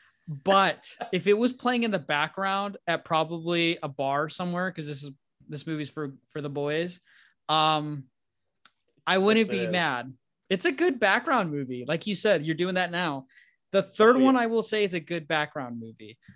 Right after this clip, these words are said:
Speaker 1: And also, I really enjoyed, for, f-, Michael Bay in the first two movies had such a problem with getting me hooked into these movies to start. But in this one, he gets me 'cause he's C G I-ing John F. Kennedy, L B J.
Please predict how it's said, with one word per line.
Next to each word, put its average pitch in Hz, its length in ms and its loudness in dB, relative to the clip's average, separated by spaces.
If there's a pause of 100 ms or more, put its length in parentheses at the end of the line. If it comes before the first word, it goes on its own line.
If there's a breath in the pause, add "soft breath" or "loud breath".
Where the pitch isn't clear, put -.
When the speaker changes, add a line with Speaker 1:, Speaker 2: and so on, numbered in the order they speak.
(240 soft breath)
Speaker 1:
And 202 160 2
also, 202 580 2 (280 soft breath)
I 220 180 4
really 233 440 -4
enjoyed, 202 600 0 (440)
for, 208 240 0
f-, - 120 -20 (120)
Michael 262 420 0
Bay 214 580 0
in 190 120 -4
the 175 80 -2
first 196 340 -6
two 226 100 -4
movies 175 420 -2
had 151 220 -12
such - 440 -4
a 269 60 0
problem 175 640 -2
with 160 240 -10
getting 208 240 -2
me 202 120 -8
hooked - 640 -6 (420)
into 170 240 -10
these 151 180 -8
movies 147 440 -8
to 139 60 -14
start. 143 340 -4 (180 loud breath)
But 170 100 0
in 175 140 0
this 208 240 4
one, 202 120 0
he 160 320 -6
gets 165 380 -2
me 120 300 -10 (260 soft breath)
'cause 202 160 -2
he's 220 240 -2
C 202 260 -2
G 180 160 2
I-ing 151 340 2 (580 soft breath)
John 175 260 2
F. 156 160 2
Kennedy, 165 560 -2
L 170 180 4
B 170 140 -4
J. 151 480 0